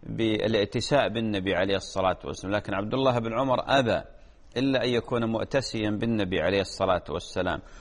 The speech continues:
وحفصة أم المؤمنين وبقية أولاد عمر بن الخطاب، عثمان رضي الله عنه ذو النورين، بيت طاهر، ولذلك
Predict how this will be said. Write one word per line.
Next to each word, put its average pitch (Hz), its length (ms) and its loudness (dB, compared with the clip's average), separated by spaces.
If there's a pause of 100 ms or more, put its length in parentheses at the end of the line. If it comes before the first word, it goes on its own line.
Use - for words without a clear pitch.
(200)
وحفصة - 520 0
أم 123 140 -2
المؤمنين 107 760 -2
وبقية 151 1200 0
أولاد 113 380 2
عمر 98 280 -2
بن 95 100 -4
الخطاب، - 580 -4
عثمان 160 360 0
رضي 113 340 2
الله 95 160 2
عنه 82 120 -2
ذو 107 100 -2
النورين، 110 460 2 (400)
بيت 131 600 0
طاهر، 110 520 2 (420)
ولذلك 113 720 0